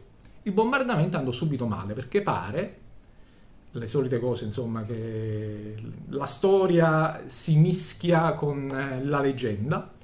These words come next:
che la polvere da sparo non solo fosse vecchia di vent'anni, ma fosse anche stata conservata male, quindi era polvere da sparo bagnata che non sparava,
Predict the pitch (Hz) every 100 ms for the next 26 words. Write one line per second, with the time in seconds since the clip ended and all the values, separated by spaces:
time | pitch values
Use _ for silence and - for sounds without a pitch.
0 | - - - - - - - 196 196 185
1 | 269 233 180 151 151 110 92 98 - 160
2 | 202 202 302 196 151 151 - 143 139 143
3 | 127 120 110 95 92 98 - 165 165 196
4 | - 214 233 226 220 - 165 135 131 143
5 | - 208 202 156 117 107 101 98 123 180
6 | 131 131 131 - 240 226 170 135 - 127
7 | 131 127 117 95 107 196 - - 277 202
8 | 151 - 101 82